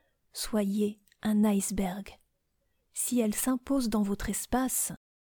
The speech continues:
physiquement ou psychologiquement, remettez-la calmement à sa place de collègue. Parlez-lui d'adulte à adulte. Elle n'est pas votre parent, et vous n'êtes plus un enfant.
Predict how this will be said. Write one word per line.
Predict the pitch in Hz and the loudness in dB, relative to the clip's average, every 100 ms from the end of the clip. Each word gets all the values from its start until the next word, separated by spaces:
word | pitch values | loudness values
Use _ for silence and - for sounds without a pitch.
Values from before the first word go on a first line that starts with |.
| - | -8
physiquement | - 247 226 214 - 240 262 | 0 2 2 0 2 4 4
ou | 196 | 4
psychologiquement, | - - 247 226 214 196 214 - 240 277 - _ _ _ _ _ - | 2 -2 2 4 4 2 -2 2 4 4 0 _ _ _ _ _ -6
remettez-la | 240 226 220 220 226 208 220 | 2 6 4 4 2 2 -2
calmement | - 233 220 214 202 202 | -2 2 4 4 4 2
à | 190 | 0
sa | 185 202 | 0 -2
place | - 208 202 | -2 0 0
de | 202 | -2
collègue. | 190 - 202 190 175 202 - _ _ _ _ _ _ _ _ - | -4 0 0 0 -4 -10 -14 _ _ _ _ _ _ _ _ 0
Parlez-lui | 226 226 226 214 226 254 - _ _ | 4 6 6 8 8 6 0 _ _
d'adulte | 196 208 196 220 240 247 - 208 | 0 2 2 2 2 0 -2 -2
à | 202 214 - | -2 -2 -2
adulte. | 208 196 220 202 - - - - _ _ _ _ | -2 2 2 2 -2 -8 -10 -16 _ _ _ _
Elle | 233 233 | 4 8
n'est | 226 220 | 8 6
pas | - 226 | 4 2
votre | 214 208 214 | 2 -2 0
parent, | 208 196 196 190 190 _ _ _ _ | 2 2 2 -2 -4 _ _ _ _
et | 226 | 2
vous | 233 | 6
n'êtes | 233 214 - | 6 4 2
plus | - 247 240 | 4 6 6
un | 208 | 6
enfant. | 190 - - 190 - | 4 2 0 -2 -8